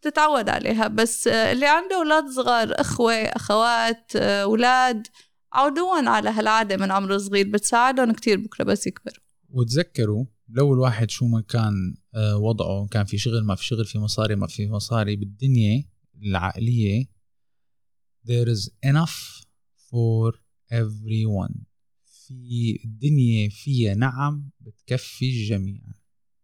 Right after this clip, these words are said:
Speaker 2: هي النقطة أنت كيف تطلع على النعم.
Speaker 1: أنت كيف بتجذب
Speaker 2: تمام.
Speaker 1: النعم لك. إذا كنت عندك طاقة امتنان،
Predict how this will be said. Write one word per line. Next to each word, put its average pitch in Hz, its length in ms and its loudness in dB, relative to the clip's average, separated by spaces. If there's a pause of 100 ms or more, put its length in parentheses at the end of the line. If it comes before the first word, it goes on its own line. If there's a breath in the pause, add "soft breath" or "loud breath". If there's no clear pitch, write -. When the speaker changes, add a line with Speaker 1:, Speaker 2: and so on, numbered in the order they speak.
(140)
Speaker 2:
هي 123 240 -4
النقطة 113 600 -2
أنت 165 240 0
كيف - 280 -2
تطلع 95 500 -4
على 98 100 -4
النعم. - 260 -8 (240)
Speaker 1:
أنت 233 180 -2
كيف 247 280 -2
بتجذب 240 720 -4 (320)
Speaker 2:
تمام. 123 280 2
Speaker 1:
النعم 226 320 4 (260)
لك. 185 280 -2
إذا 196 200 0
كنت 233 400 -2
عندك 214 360 -2
طاقة 233 480 -2 (120)
امتنان، 202 640 2